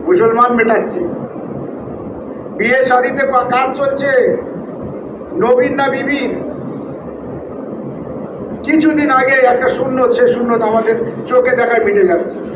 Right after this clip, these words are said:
আগে বিয়ে শাদিতে কা-, বড় কারো দড়ি যে বারান্দায় আপনার কিনা চাদর বিছিয়ে আর সুন্নত তরিকায় বসে মাথায় টুপি দিয়ে আপনার খাওয়া হতো, এখন টেবিল,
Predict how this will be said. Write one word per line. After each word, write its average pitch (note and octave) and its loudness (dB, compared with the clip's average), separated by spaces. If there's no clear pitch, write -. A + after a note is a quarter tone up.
আগে G#3+ 4
বিয়ে A#3+ 4
শাদিতে B3 2
কা-, - 0
বড় A#3+ 4
কারো A#3+ 4
দড়ি A#3 4
যে A#3 2
বারান্দায় A3 2
আপনার G3 0
কিনা G#3+ 2
চাদর G#3+ 4
বিছিয়ে G#3+ 2
আর F3+ 2
সুন্নত A#3+ 0
তরিকায় A3 4
বসে - 4
মাথায় B3+ 2
টুপি A3 -2
দিয়ে A3 4
আপনার G3+ 2
খাওয়া G3 4
হতো, F#3+ 2
এখন G3 0
টেবিল, G3+ 4